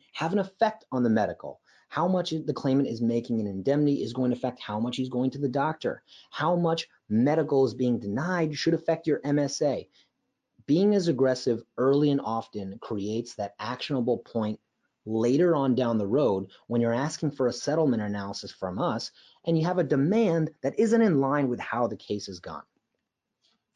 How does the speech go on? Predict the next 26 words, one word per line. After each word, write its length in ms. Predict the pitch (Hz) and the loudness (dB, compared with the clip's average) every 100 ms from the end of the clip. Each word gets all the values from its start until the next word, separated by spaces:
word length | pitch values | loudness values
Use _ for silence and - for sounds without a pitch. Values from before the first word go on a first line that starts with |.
| - - - - - | -20 -20 -20 -20 -4
Now, 80 | 120 | 0
we 80 | 123 | 2
did 100 | 151 | 2
talk 160 | 147 | 0
about 260 | 156 160 - | 0 0 0
where 280 | 117 127 147 | 2 4 4
the 100 | 135 | 0
judge 320 | 110 131 123 | 2 2 2
is, 140 | 139 | 0
who 320 | - - 175 139 | -2 0 2 2
the 80 | |
judge 340 | 123 123 117 101 | 2 0 0 -2
is. 300 | 104 160 - _ _ _ | -4 -4 -10 _ _ _
That's 240 | 151 208 196 | -2 0 0
important 460 | 185 170 - 127 | 0 0 0 -4
too. 180 | 104 92 - _ _ _ | -6 -6 -10 _ _ _
We 140 | 117 | 0
know 280 | 127 131 143 | 2 2 0
how 460 | 123 131 127 123 120 - _ | 0 0 2 2 0 -8 _
virtual 500 | 95 131 160 180 170 | -2 0 0 2 2
hearings 480 | - 151 127 107 107 101 | 2 0 0 -2 -6 -10
have 140 | 95 - | -10 -8
actually 580 | 139 147 - 151 147 - | -8 -8 -4 -2 -2 -4
provided 640 | - 123 98 107 127 139 131 | -4 -4 -2 -6 -2 -2 -4
our 240 | 101 101 120 | -6 -8 -8
firm 500 | - 101 101 101 | -8 -8 -6 -8